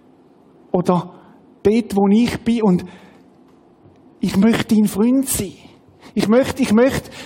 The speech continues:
die Beziehung genau so leben, dass du kannst in alles reinkommen, was mich beschäftigt und, und dort mit mir das durchcatchen.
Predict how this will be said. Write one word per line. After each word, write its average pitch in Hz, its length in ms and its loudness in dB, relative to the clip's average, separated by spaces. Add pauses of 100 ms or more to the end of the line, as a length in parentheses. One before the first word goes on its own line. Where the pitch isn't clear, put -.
die 247 80 4
Beziehung 240 500 2
genau 226 360 2
so 247 220 0
leben, 240 280 2
dass 220 180 2
du - 80 -2
kannst 214 340 -2 (520)
in 214 120 4
alles 254 300 2
reinkommen, 254 520 4
was 214 60 4
mich 262 280 2
beschäftigt 247 720 0
und, 214 180 2 (600)
und 226 280 2
dort 294 440 2
mit 247 280 2
mir 262 400 4 (640)
das - 320 -2
durchcatchen. 247 880 0